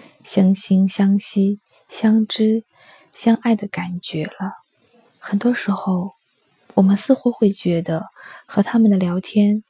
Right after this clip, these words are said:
已然不在同一个频率之上，和他们的交流已然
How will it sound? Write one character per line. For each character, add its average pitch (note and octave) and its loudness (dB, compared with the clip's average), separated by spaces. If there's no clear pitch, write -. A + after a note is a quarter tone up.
已 G3 2
然 F#3 0
不 G3 -2
在 G3+ 0
同 F3+ -4
一 F3+ 0
个 F#3+ 0
频 F3 -2
率 F#3 2
之 F3+ -6
上， F#3 -6
和 - 0
他 G3+ 2
们 G#3 4
的 G3+ 2
交 G3+ -2
流 F#3+ -2
已 F#3+ 4
然 F#3 2